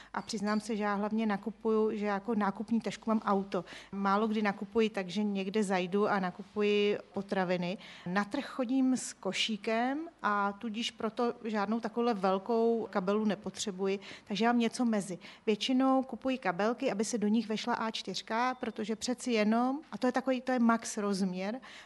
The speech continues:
protože občas musím nějaké doklady a dokumenty, eh, přenášet. A pak mám pár takových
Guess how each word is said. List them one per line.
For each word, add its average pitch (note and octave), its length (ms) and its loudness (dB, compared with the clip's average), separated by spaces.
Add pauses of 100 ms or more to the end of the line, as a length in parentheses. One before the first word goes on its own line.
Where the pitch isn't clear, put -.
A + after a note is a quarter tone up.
protože G3 340 -6
občas - 360 -4
musím G#3+ 400 -2
nějaké F#3+ 380 -4
doklady F3+ 460 -8
a F#3 60 -6
dokumenty, G3 960 0
eh, - 80 -8 (100)
přenášet. F3+ 680 0 (380)
A - 40 -12
pak A#3 180 0
mám B3 200 4
pár G#3 340 2
takových G3+ 460 -8